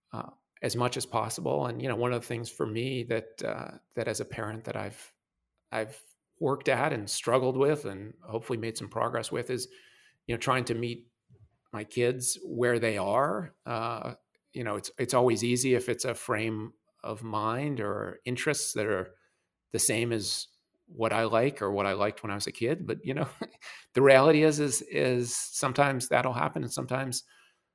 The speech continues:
uh, I find my kids are just interested in really different things than what I was interested in. And so trying to understand and meet them where they are and have an appreciation. And then, uh, look, I think when it comes down maybe to the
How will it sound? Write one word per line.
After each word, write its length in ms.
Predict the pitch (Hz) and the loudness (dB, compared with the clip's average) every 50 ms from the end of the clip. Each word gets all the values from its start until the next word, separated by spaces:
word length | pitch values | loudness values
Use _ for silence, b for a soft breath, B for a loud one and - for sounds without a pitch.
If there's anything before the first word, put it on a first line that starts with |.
| _ _ _ _ - | _ _ _ _ -8
uh, 60 | - | -6
I 120 | 64 60 - | -6 -4 -4
find 220 | - - 147 131 | -2 0 0 0
my 120 | 120 117 117 | 0 -2 -2
kids 260 | - 135 135 135 127 | 2 2 2 2 2
are 80 | 131 | -2
just 160 | 123 117 - - | -4 -4 -6 -4
interested 420 | - 117 - 143 - - 143 131 | -4 -6 -6 -6 -4 -2 -2 -2
in 100 | 113 107 | -2 0
really 220 | 107 117 113 110 | 2 2 2 2
different 320 | 110 117 120 - 131 127 127 | 2 0 -2 -2 -2 -6 -4
things 220 | 131 120 117 113 | -4 -4 -4 -4
than 180 | 117 113 113 113 | -4 -4 -4 -4
what 160 | 110 123 120 | -2 0 0
I 120 | 123 156 | 2 2
was 140 | 170 175 - | 2 2 0
interested 460 | - - - - - - - - - | -2 -6 -8 -8 -10 -8 -8 -8 -8
in. 200 | - 117 - - | -6 -8 -10 -8
And 180 | 76 - 104 - | -8 -8 -4 -2
so 80 | - - | -2 -2
trying 340 | - - 151 156 165 170 156 | -2 0 0 0 0 0 0
to 120 | - - | -2 -4
understand 720 | - 139 139 127 127 120 - - - 123 123 127 135 123 123 | -4 -4 -4 -2 -2 -2 -2 -2 -4 -4 -4 -4 -4 -4 -6
and 120 | 104 104 | -6 -6
meet 200 | 117 127 135 - | -4 -6 -6 -6
them 140 | 131 123 110 | -8 -8 -6
where 160 | 113 113 110 | -4 -4 -4
they 160 | 110 110 107 | -2 -2 0
are 360 | 110 107 110 110 104 110 107 - b b b b b b b b b - | 2 4 4 4 4 2 0 -6 b b b b b b b b b -8
and 80 | 101 | -4
have 180 | 104 131 123 110 | 0 0 0 0
an 60 | 113 | 0
appreciation. 800 | 107 - - 127 113 101 - - 131 123 135 127 - - 123 120 123 | -6 -6 -6 -4 -4 -2 0 2 2 2 2 2 0 -2 -4 -4 -4
And 140 | 147 160 | -4 -2
then, 120 | 180 214 214 | -2 -2 -2
uh, 80 | 214 | 0
look, 220 | - 156 139 - - | 2 2 2 2 2
I 60 | 123 | -2
think 200 | - - 180 - | -2 -2 -4 -2
when 240 | 151 135 123 117 - b b b b b b b | 0 -2 -2 -2 -6 b b b b b b b
it 120 | b 135 - | b -10 -4
comes 200 | - 135 139 127 | -2 -2 -2 0
down 300 | - 120 117 123 123 120 | 0 0 0 0 0 0
maybe 240 | 123 113 110 107 101 | -2 0 0 -2 -2
to 140 | - 120 | -2 -2
the 360 | 117 110 104 101 104 98 - | -2 0 0 0 0 -2 -4